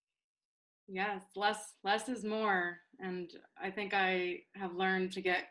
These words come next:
get clear when I notice people in the fix it, fix it mode, um, to maybe slow down and, and say, "I actually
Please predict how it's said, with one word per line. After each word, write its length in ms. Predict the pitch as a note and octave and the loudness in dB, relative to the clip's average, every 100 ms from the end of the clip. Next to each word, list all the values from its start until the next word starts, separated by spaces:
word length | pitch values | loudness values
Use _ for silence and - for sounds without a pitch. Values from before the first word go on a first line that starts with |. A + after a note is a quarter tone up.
| _ - | _ 0
get 240 | G3+ G3 - | 2 2 2
clear 320 | A3 G3+ F#3 | 4 6 6
when 140 | F3+ | 4
I 280 | F3 F3+ F3+ | 2 0 -2
notice 340 | F#3+ G3+ G3+ F#3+ | 2 6 6 4
people 300 | G3 G3 F#3 | -2 0 0
in 80 | F3+ | 0
the 100 | F3 | 0
fix 280 | G#3+ G#3 - | 0 0 2
it, 240 | F#3+ F3 - _ _ _ _ _ - | 2 0 -4 _ _ _ _ _ -2
fix 240 | G#3+ - | 0 0
it 180 | G#3 F#3+ | 0 2
mode, 460 | F3+ F3 E3+ E3+ E3+ _ _ _ _ | 4 4 4 0 -6 _ _ _ _
um, 300 | F3 E3+ E3 D#3+ | -4 -2 -2 0
to 100 | F#3 | 2
maybe 420 | F3+ E3+ F3 - | 6 6 4 2
slow 260 | - G#3+ G3 | 0 4 8
down 360 | F#3+ F#3 F#3 F3+ | 10 10 8 8
and, 340 | F3 E3+ E3 - | 4 2 0 -2
and 260 | F3 E3+ | 0 0
say, 500 | - F3+ F3 E3+ E3+ - _ | 4 6 6 4 0 -4 _
"I 60 | F#3+ | 8
actually 580 | F#3 F#3 F#3+ F3 E3 | 8 6 6 6 6